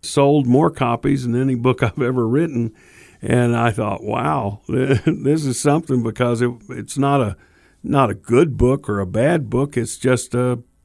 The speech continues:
book, you know, it just gives a little history. But nobody apparently had been writing the history. And so it shows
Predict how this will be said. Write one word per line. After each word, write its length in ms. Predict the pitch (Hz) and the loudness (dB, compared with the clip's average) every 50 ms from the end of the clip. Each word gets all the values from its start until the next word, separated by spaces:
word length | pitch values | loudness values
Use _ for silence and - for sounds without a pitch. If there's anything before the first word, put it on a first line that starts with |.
| _ _ - | _ _ -18
book, 520 | - 113 120 180 262 285 - - - _ - | -8 -2 0 2 2 0 -2 -6 -10 _ -6
you 160 | 113 113 104 | -4 -2 0
know, 320 | 107 104 104 113 131 196 | 0 0 0 0 0 0
it 120 | - - 139 | -2 -2 -4
just 420 | 131 131 127 120 - - - - | -4 -4 -4 -4 -6 -12 -6 -2
gives 240 | 131 131 131 127 123 | 0 0 0 0 0
a 60 | 131 | 0
little 200 | 143 147 139 127 | 0 0 0 0
history. 540 | 117 175 220 - - - 120 110 104 - - _ _ _ _ - - - - - - _ - - | -2 -2 -4 -4 -6 -6 -6 -6 -6 -8 -10 _ _ _ _ -20 -20 -20 -20 -20 -20 _ -8 -2
But 240 | 131 143 151 147 | 0 2 2 2
nobody 880 | 147 143 160 170 180 190 226 254 247 240 202 185 180 175 180 180 180 170 | 0 0 2 4 4 4 4 4 4 4 4 4 4 6 6 6 4 4
apparently 640 | 165 - - - 160 170 160 156 151 160 156 156 143 | 2 2 2 2 4 4 2 0 -2 -2 0 0 2
had 220 | 139 147 147 143 139 | 2 2 2 2 2
been 200 | 147 147 143 135 | 2 2 4 4
writing 720 | 139 139 143 151 147 147 147 143 143 139 135 131 120 - - - _ _ _ - | 4 2 2 2 2 2 2 2 2 2 0 -2 -4 -8 -14 -20 _ _ _ -10
the 140 | 139 139 139 | -6 -4 -2
history. 640 | 120 131 160 139 - - - - 55 - - _ _ _ _ _ - | 0 0 0 -2 -2 -6 -10 -12 -12 -12 -14 _ _ _ _ _ -10
And 400 | - 101 110 113 113 110 107 - | -6 -4 -2 -2 0 -2 -2 -4
so 440 | - - 117 117 113 110 107 104 - - - - - - _ _ _ | -4 -2 0 0 2 0 0 -2 -6 -12 -20 -20 -20 -20 _ _ _
it 280 | - - 135 135 135 - | 0 2 2 2 0 -2
shows 800 | - - - - 156 147 147 147 143 135 127 117 - - - | -8 -4 0 2 4 4 4 4 4 4 2 0 -4 -10 -14